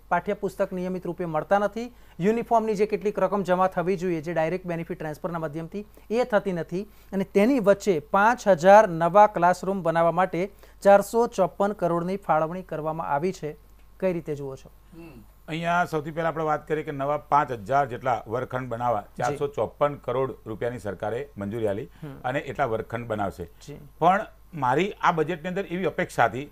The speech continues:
Speaker 1: હમ.
Speaker 2: કે આપણે લોકસભાનું ઇલેક્શન આવ્યું ત્યારે ઈ બી સી લાગુ પડ્યું, એના કારણે ગુજરાત સરકારની, સમગ્ર ભારત સરકારની બધી જે સરકારી નોકરીઓ હતી, એવી
Speaker 1: હમ.
Speaker 2: નેવું ટકા નોકરી પર એક બ્રેક લાગી ગઈ હતી.
Speaker 1: ઓકે.
Speaker 2: હવે અત્યારે તમે વર્ગખંડની અંદર આપણે જોઈએ તો
Speaker 1: હમ.
Speaker 2: હું આખા બજેટને પોઝિટિવ દ્રષ્ટિએ જોઉં છું, પણ નેગેટિવ દ્રષ્ટિએ મને અહીંયા એ દેખાય
Speaker 1: હમ.
Speaker 2: કે અહીંયા કોઈ પણ જગ્યાએ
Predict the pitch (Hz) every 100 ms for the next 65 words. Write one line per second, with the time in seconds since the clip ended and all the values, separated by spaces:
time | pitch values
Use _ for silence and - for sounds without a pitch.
0 | 160 151 151 175 151 165 156 165 151 143
1 | 143 147 160 139 135 143 139 135 139 -
2 | 131 123 135 147 131 127 135 147 127 107
3 | 107 107 120 98 120 147 117 117 127 104
4 | 104 107 101 92 120 120 101 101 143 -
5 | - - 120 110 127 123 101 120 131 156
6 | 147 110 143 160 139 147 147 160 131 127
7 | 131 160 - 175 123 143 131 101 95 95
8 | 85 - - 131 - 143 180 202 160 135
9 | 180 190 190 196 202 202 147 170 165 180
10 | 180 180 180 175 180 175 202 165 170 156
11 | 143 202 - 156 - 190 156 160 170 160
12 | 135 139 160 139 131 - 127 120 117 165
13 | 151 131 143 196 196 202 208 202 214 -
14 | 190 208 214 165 131 123 - 160 139 190
15 | 180 196 196 160 156 - 214 165 131 160
16 | 117